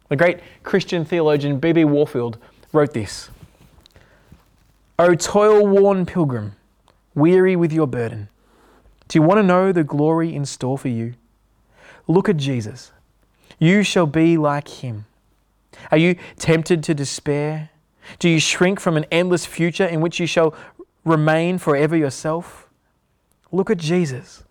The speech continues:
Not as you are, but what he is, you are to be. If we can but attain to such a hope, heaven bursts at once upon our souls. To be like Jesus, is this not a,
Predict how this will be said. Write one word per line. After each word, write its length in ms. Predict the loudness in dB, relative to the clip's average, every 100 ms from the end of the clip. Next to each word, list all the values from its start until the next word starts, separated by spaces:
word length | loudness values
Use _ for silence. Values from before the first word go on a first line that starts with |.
| _ -20 0
Not 160 | 4
as 140 | 4 4
you 160 | 4
are, 460 | 4 4 2 0 -4 _ _ _ _ _ -4
but 80 |
what 260 | 0 2 0
he 580 | 0 -6 -6 -4 -2 0
is, 200 | -2 -2
you 200 | -2 0
are 200 | 0 -2
to 160 | -6
be. 320 | -10 -10 -16 _ _ _ _ _ _ -20 -20 -4
If 160 | -2 2
we 120 | 2
can 180 | 2 0
but 140 | 0
attain 460 | 0 -4 -6 -4 -4
to 120 | -6
such 280 | -4 -4 -2
a 60 | -4
hope, 320 | 0 -2 -4 _ _ -20 _
heaven 360 | 0 2 0
bursts 340 | 2 0 0 -2
at 100 | 0
once 300 | 0 0 -2
upon 240 | -2 -2
our 140 | 0 -2
souls. 500 | 0 2 2 0 -6 -10
To 80 | -4
be 260 | 0 2 2
like 300 | 2 0 -2
Jesus, 540 | -2 0 0 -4 -8 -12 -4
is 140 | -2 0
this 180 | 0
not 180 | 2 2
a, 120 | 2